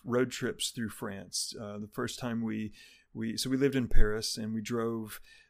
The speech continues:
down through France, uh, down south, went down to Nice, and then we kind of spent about a week driving along the Côte d'Azur,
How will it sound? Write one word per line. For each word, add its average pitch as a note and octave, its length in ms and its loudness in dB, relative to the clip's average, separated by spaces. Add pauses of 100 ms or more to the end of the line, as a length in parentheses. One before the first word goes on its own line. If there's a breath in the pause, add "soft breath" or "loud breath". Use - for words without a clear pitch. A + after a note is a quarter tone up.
(160 loud breath)
down A#2+ 580 -2
through A#2+ 400 -6
France, - 840 -4
uh, G#2 240 -6 (280)
down A2+ 180 -6
south, E3+ 540 0 (480 soft breath)
went B2+ 180 -4
down A#2+ 200 -2
to A2+ 200 -8
Nice, B2 640 -2 (200)
and A#2+ 140 -2
then A#2 120 0
we A#2+ 80 -2
kind E3 160 -2
of D3 100 -4
spent D#3 200 -6
about C#3 180 0
a A2+ 60 0
week A2+ 500 -6 (400 soft breath)
driving A#2+ 500 0
along A2 580 -2
the G#2 680 -4
Côte - 180 -6
d'Azur, G#2 420 -6